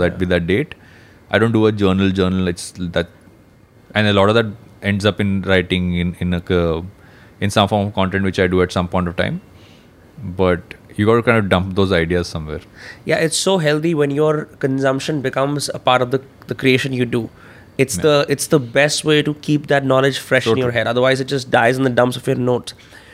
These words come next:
Speaker 2: Uh, another note on that. In the same book I also read, so you know how The Godfather was made?
Speaker 1: Hmm.
Speaker 2: You would assume that the novel was as it is,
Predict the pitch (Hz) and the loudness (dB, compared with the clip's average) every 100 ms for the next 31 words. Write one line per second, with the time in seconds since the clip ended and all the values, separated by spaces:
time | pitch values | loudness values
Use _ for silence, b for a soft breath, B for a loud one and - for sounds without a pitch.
0 | B B B - - 135 151 170 160 143 | B B B -4 -2 -2 0 0 -2 -2
1 | 123 123 139 - 165 190 175 160 139 143 | -2 0 0 -2 -2 -2 -2 0 0 0
2 | 151 120 113 B B B - 139 156 170 | 0 -2 -4 B B B -6 -2 0 0
3 | 165 160 - - _ _ _ _ _ _ | 0 0 -2 -8 _ _ _ _ _ _
4 | _ - 117 131 131 123 120 135 135 - | _ -16 -6 0 2 2 0 2 2 2
5 | 139 151 160 135 123 123 127 135 - - | 2 4 2 2 2 4 4 0 -6 -6
6 | 107 98 87 135 135 131 113 120 131 127 | -2 0 0 0 4 4 2 0 -2 0
7 | 120 117 - B B B B B B - | 0 0 -4 B B B B B B -14
8 | 120 123 120 120 120 127 123 123 131 127 | -6 -2 0 0 0 0 0 0 0 0
9 | 127 - 123 120 131 127 117 - | 0 0 -2 0 0 0 -2 -6